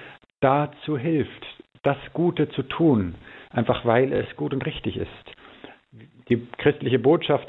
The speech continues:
sagt uns, die Erde ist Gottes Schöpfung. Wir behandeln die Erde ja vielfach, als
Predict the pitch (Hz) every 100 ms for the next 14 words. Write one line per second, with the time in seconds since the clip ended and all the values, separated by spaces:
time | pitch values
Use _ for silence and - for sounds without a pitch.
0 | - 139 156 - 143 139 - 127 127 131
1 | 147 139 127 - - - 139 - 135 -
2 | - 160 - - 78 78 _ _ _ _
3 | - - - - - 165 151 151 147 139
4 | 139 139 135 131 123 - 147 117 -